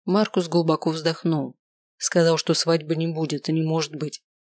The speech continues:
Надеюсь, они наконец меня поняли. Когда мне было восемнадцать, мы с Амандой были обручены, и да, я был в неё влюблён.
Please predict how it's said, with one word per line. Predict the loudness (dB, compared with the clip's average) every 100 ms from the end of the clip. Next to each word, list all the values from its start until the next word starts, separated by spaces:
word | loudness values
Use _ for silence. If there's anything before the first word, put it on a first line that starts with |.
| _ _ _ _ _ -2
Надеюсь, | 4 6 4 4
они | 2
наконец | 2 4 4 2 2
меня | 2 2
поняли. | 2 2 2 -2 -8 _ _ _ _ _ _ _ _ _ _ _ _
Когда | 2 4 6
мне | 6 4
было | 2 0
восемнадцать, | 0 2 2 2 0 0
мы | 2
с | 4
Амандой | 4 4 2
были | 2 2
обручены, | 2 0 0 -2 -2 -4 -6
и | -2
да, | 0 0 -6 _ _ _
я | -4 2 2
был | 2 0
в | -2
неё | -2 -2 0
влюблён. | 0 4 4 2